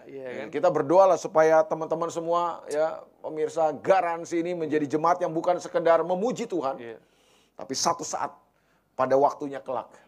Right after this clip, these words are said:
Speaker 2: kita akan jadi jemaat-jemaat yang dipuji oleh Tuhan.
Speaker 1: Dan ini merupakan sebuah warisan yang luar biasa ya dari orang-orang yang hari itu tinggal di kota Philadelphia
Speaker 2: Iya.
Speaker 1: dan di kota Smyrna ya, Kak El,
Speaker 2: Iya.
Speaker 1: ya.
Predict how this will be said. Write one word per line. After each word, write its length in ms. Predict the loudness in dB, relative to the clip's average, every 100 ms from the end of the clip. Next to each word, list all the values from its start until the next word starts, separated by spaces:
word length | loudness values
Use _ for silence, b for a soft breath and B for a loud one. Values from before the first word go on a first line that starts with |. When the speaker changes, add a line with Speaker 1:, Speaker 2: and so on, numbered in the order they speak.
| _
Speaker 2:
kita 220 | -16 -10
akan 120 | -8 -8
jadi 120 | -10
jemaat-jemaat 480 | -10 -10 -8 -8 -10
yang 180 | -10 -14 _ _ _ _ _
dipuji 560 | -18 -14 -12 -12 -14
oleh 240 | -18 -18 -20
Tuhan. 240 | -20 -20 _ _ _
Speaker 1:
Dan 200 | -6 -6
ini 160 | -8
merupakan 400 | -8 -6 -4 -6 -8
sebuah 380 | -10 -4 0 2
warisan 460 | 0 -2 -6 -8
yang 80 | -8
luar 240 | -6 -6
biasa 400 | -6 -8 -8 -8
ya 80 | -8
dari 200 | -8 -8
orang-orang 520 | -6 -6 -6 -8 -10
yang 160 | -10 -10
hari 240 | -10 -10
itu 80 | -12
tinggal 320 | -14 -10 -8
di 100 | -8
kota 300 | -8 -10 -10
Philadelphia 800 | -10 -10 -6 -6 -6 -8 -8 -8
Speaker 2:
Iya. 320 | -10 -20 -20 -8
Speaker 1:
dan 200 | -8 -6
di 120 | -8
kota 240 | -8 -6
Smyrna 560 | -8 -10 -12 -10 -10 -10
ya, 60 |
Kak 140 | -10 -8
El, 100 | -6
Speaker 2:
Iya. 100 |
Speaker 1:
ya. 80 | -8